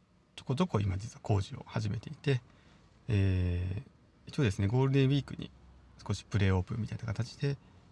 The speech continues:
オープンできたらなと思って今進めています。はい。で、その、あの、寺尾の空き家という、まあ、カタカナで今、仮の名前で寺尾の空き家というふうに呼んでるんですけど、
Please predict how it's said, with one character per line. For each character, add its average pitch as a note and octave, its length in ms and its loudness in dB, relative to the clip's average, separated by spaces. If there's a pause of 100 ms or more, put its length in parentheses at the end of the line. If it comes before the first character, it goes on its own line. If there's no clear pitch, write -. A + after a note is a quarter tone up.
(100)
オ - 60 -4
ー - 20 -2
プ G2 100 0
ン - 20 4
で G2 80 2
き - 60 -6
た F#2 100 -2
ら G2+ 60 2
な D#3+ 120 2
と C3+ 100 -2
思 G2+ 100 4
っ G#2 40 0
て - 140 -8
今 - 200 -4
進 A2 280 -6
め - 80 -4
て - 120 -8
い G2+ 40 -2
ま F#2+ 160 0
す。 - 280 -14 (360)
は - 180 -4
い。 F2 80 -6 (680)
で、 D#3 120 0 (260)
そ - 120 -2
の、 D3+ 340 4
あ C3+ 60 4
の、 C3+ 160 2
寺 A#2+ 280 0
尾 A#2+ 80 4
の A#2 60 4
空 A2 120 4
き - 140 0
家 A2 100 6
と - 160 -4
い F#2+ 200 2
う、 G2 80 -2 (280)
ま - 60 0
あ、 - 20 2
カ - 120 -8
タ C#3+ 120 0
カ G3+ 120 4
ナ F#3+ 120 6
で G#2 80 4
今、 F#2 200 2 (560)
仮 C3 220 4
の C#3+ 80 6
名 B2+ 100 6
前 B2 160 4
で A2+ 80 0
寺 G#2 400 2
尾 G#2 100 2
の G2+ 100 4
空 G2 140 2
き - 140 -2
家 G2+ 120 4
と - 100 -10
い - 40 -6
う - 20 -12
ふ - 80 -16
う - 20 -8
に G#2 180 -4
呼 G2+ 60 0
ん F#2 60 0
で F#2+ 100 -2
る G2 60 -2
ん - 20 -4
で G#2+ 80 -6
す - 80 -12
け A2 100 -2
ど、 B2+ 160 2